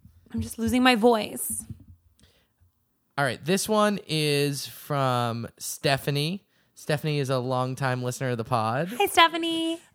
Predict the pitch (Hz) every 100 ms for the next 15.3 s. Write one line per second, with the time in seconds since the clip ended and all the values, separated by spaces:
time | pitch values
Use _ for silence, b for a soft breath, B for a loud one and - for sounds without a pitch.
0 | - 151 135 131 120 117 117 208 240 208
1 | 190 - 180 156 156 156 180 170 151 147
2 | 156 147 147 143 120 113 123 127 113 110
3 | 107 - 107 135 - 185 117 180 208 156
4 | 135 135 143 170 214 - 165 151 139 135
5 | - 135 143 - 123 117 107 123 123 113
6 | - 65 - _ - - 262 233 214 208
7 | 147 160 151 180 214 269 226 - 139 151
8 | - - - 110 71 - - - 131 127
9 | 123 - _ - - 110 - 95 78 120
10 | - 110 - 64 135 - B B B 147
11 | 143 127 139 156 147 113 110 117 117 117
12 | 120 113 131 107 - 135 - 208 151 85
13 | 67 - 131 302 285 185 - - 151 156
14 | 175 175 107 117 120 113 120 - 110 95
15 | 80 73 131